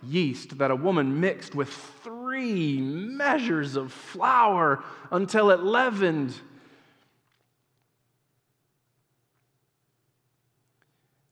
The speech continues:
Jesus told the crowds all these things in parables.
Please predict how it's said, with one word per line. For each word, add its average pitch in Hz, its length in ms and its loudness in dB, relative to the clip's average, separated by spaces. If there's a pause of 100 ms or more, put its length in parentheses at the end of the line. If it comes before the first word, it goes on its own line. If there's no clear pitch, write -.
(180)
Jesus 202 380 -8
told 185 260 -2
the 156 80 -10
crowds 123 500 0
all 139 240 0
these 123 280 -6
things 113 300 -10
in 98 120 -14
parables. - 640 -20